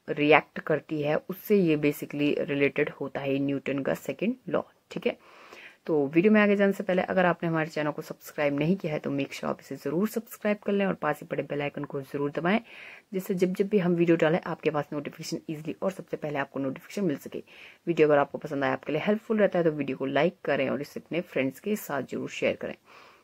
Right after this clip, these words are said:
तो जैसे कि हमने अभी, अ, जाना कि जो न्यूटन का सेकंड लॉ है वो रिलेटेड है कि जब भी किसी पिंड पर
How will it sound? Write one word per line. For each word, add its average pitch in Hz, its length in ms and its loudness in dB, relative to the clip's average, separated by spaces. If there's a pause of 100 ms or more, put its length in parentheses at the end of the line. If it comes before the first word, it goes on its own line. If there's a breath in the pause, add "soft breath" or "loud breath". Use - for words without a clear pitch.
(1160 soft breath)
तो 175 460 2
जैसे 185 280 0
कि 226 100 2
हमने 180 300 6
अभी, 175 240 4
अ, 151 240 2
जाना 147 380 2
कि 170 140 -2
जो 165 100 4
न्यूटन 160 320 4
का 156 120 2
सेकंड - 380 -2
लॉ 175 140 8
है 160 200 2
वो 156 440 4 (540 loud breath)
रिलेटेड 160 640 4
है 170 300 4
कि 175 160 0
जब 175 320 2
भी 214 80 0
किसी 196 280 -4
पिंड 151 460 0
पर 147 420 4